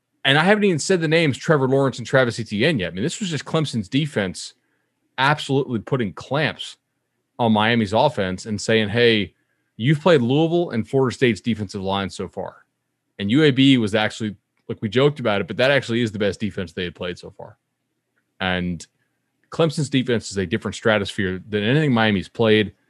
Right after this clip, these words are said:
I'm still very confident this Miami offense is good enough to prevent them from losing too many times in, like, you know, upset fashion, but they can't block or win one-on-ones on the outside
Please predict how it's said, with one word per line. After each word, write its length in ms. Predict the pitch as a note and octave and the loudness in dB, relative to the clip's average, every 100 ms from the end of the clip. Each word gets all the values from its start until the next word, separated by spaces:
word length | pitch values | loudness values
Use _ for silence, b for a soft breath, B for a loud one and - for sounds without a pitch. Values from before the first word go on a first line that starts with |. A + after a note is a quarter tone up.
| _ _ _ - | _ _ _ -8
I'm 100 | A2 | 0
still 200 | E3 C#3+ | 4 6
very 160 | C3 | 6
confident 460 | - B2 B2 C3+ A2+ | 2 0 0 -2 -6
this 140 | A2 | -4
Miami 280 | A2+ G#2+ G#2 | 0 2 2
offense 540 | G2+ - G#2+ G2 - _ _ _ _ A2 | 2 0 -2 -4 -10 _ _ _ _ -10
is 160 | G2+ | 0
good 160 | C3 A2+ | 4 6
enough 260 | A2 G#2+ | 6 2
to 100 | - | -4
prevent 340 | - G2 G#2+ G#2 | -8 -2 0 2
them 120 | G#2+ | 0
from 220 | - G2 | -2 -2
losing 320 | G#2 G2 G#2 | 0 0 -2
too 120 | F#2 G#2 | -2 -2
many 140 | F#2+ | 0
times 460 | G#2 G2 G2 G2 G2+ | 0 2 2 0 -4
in, 160 | G2+ | -4
like, 340 | F2+ F2 - _ _ _ - | 0 -2 -4 _ _ _ -10
you 80 | F2+ | -6
know, 60 | |
upset 480 | F2+ G2 - C3+ - | 0 0 2 0 2
fashion, 420 | C3 C3 - D3 - _ _ _ _ _ _ _ _ _ - B2 | 0 0 -2 -8 -10 _ _ _ _ _ _ _ _ _ -20 -2
but 160 | B2 G2 | 2 4
they 140 | C3 | 4
can't 320 | C#3+ D#3 A#2 G2 | 4 2 2 2
block 460 | G2+ D#2+ - - - _ _ _ _ _ _ _ _ _ A#2+ | 2 2 0 -10 -20 _ _ _ _ _ _ _ _ _ 2
or 280 | A2 G#2 | 4 4
win 240 | F#2+ G#2 G2 | 4 2 2
one-on-ones 460 | G2+ F#2+ F#2+ F2+ | 2 2 0 -2
on 80 | F#2 | -4
the 60 | F2 | -4
outside 640 | F2 - G2 F2+ E2+ E2+ | -4 -2 0 2 0 -4